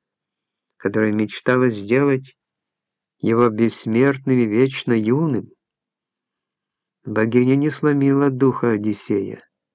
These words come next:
и он заслужил возвращение на родину. Правда, героям гомеровских поэм помогают олимпийские боги,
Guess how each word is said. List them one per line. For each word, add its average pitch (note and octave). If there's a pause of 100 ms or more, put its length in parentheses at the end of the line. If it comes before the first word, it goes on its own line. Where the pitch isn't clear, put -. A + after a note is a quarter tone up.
(640)
и G#2+
он A2
заслужил A#2+
возвращение A#2
на A#2+
родину. A2+ (3250)
Правда, E3
героям C3+
гомеровских A#2+
поэм C#3
помогают C3
олимпийские A#2
боги, A2+